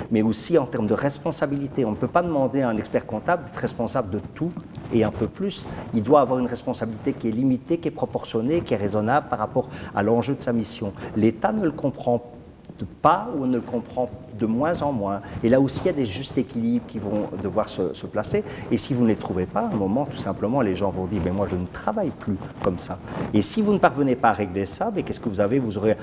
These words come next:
un, un, un cabinet qui ne sera pas pérenne, donc qui ne va pas s-, évoluer de façon pérenne.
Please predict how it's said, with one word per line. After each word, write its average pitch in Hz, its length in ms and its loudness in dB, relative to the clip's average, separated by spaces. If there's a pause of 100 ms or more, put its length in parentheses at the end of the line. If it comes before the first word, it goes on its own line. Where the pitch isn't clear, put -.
(200)
un, 107 260 4
un, 101 460 2
un 98 60 -2
cabinet 127 500 0
qui 127 180 -8
ne 107 60 -4
sera - 240 -2
pas 180 160 0
pérenne, 107 420 0 (540)
donc 110 220 0
qui 131 100 0
ne 113 60 2
va 120 120 6
pas 190 200 0
s-, - 340 -8
évoluer 123 520 2
de 120 60 -6
façon 110 300 -4
pérenne. 98 480 -2